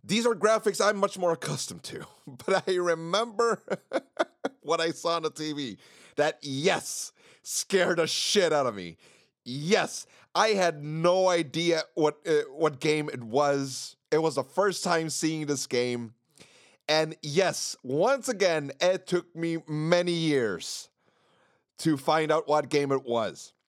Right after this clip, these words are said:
But in this game, it's a character with black clothes, shorts,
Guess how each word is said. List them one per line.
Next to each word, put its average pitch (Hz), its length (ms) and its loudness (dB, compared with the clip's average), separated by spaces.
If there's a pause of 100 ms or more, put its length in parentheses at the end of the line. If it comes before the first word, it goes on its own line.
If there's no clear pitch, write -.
(340)
But 160 200 -2
in 294 180 -2
this 277 260 -2
game, 151 560 -2 (720)
it's 165 200 0
a 202 80 2
character 240 920 0
with 151 300 0 (120)
black 160 560 -2
clothes, 170 640 0 (220)
shorts, - 580 -4